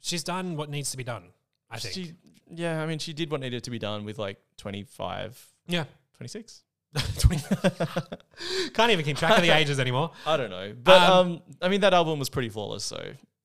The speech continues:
Speaker 2: yeah.
Speaker 1: Can we also just have a moment for, while we're talking about queers, all things queer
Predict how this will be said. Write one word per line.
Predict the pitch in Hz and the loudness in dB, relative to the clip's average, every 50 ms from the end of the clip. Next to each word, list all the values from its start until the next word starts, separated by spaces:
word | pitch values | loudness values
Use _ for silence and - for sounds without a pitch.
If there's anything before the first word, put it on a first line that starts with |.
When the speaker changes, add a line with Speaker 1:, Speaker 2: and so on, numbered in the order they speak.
| _ | _
Speaker 2:
yeah. | _ - | _ -4
Speaker 1:
Can | 165 170 165 | -2 -2 0
we | 170 180 175 175 170 - | 0 0 0 0 0 -2
also | 147 147 147 139 - 143 131 | -2 -2 -2 -2 -2 -2 -2
just | 131 127 - | -4 -4 -4
have | 135 135 127 | -4 -4 -4
a | 120 | -4
moment | 117 117 117 113 113 104 | -4 -4 -4 -6 -8 -10
for, | - - 117 110 107 107 107 - 117 | -12 -8 -6 -4 -4 -4 -6 -8 -10
while | 113 107 104 104 | -8 -8 -8 -8
we're | 110 | -8
talking | - - 110 104 117 101 | -10 -12 -10 -10 -8 -8
about | 95 92 - | -10 -10 -12
queers, | - - 123 120 104 87 87 - - - - _ | -12 -10 -8 -8 -8 -8 -6 -8 -8 -8 -10 _
all | - 123 | -14 -12
things | 113 123 104 98 | -10 -10 -10 -10
queer | - - 139 123 95 90 87 | -8 -8 -6 -6 -6 -8 -10